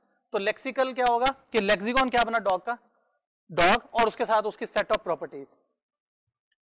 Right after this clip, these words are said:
ठीक हो गया। अच्छा जी, यहाँ पे चैलेंज लिखा हुआ है लेक्सिकल और वर्ड्स as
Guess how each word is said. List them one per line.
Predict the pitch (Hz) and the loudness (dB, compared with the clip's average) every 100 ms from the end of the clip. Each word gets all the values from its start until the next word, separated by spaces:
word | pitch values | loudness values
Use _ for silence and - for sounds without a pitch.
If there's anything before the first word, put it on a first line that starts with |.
| - | -8
ठीक | 262 | -2
हो | 294 | -2
गया। | 247 226 _ _ _ _ _ _ _ _ _ _ _ _ - - _ _ - | -2 -6 _ _ _ _ _ _ _ _ _ _ _ _ -20 -20 _ _ -4
अच्छा | 220 - 226 | -2 0 -2
जी, | 233 | 0
यहाँ | 254 277 | 2 0
पे | 302 | -2
चैलेंज | 277 254 269 | -2 0 -2
लिखा | 240 247 247 | -6 -2 0
हुआ | |
है | 254 | 2
लेक्सिकल | 220 220 - 247 247 | -2 -4 -6 -2 2
और | 233 | 2
वर्ड्स | 196 208 226 | 2 0 -2
as | 196 | -6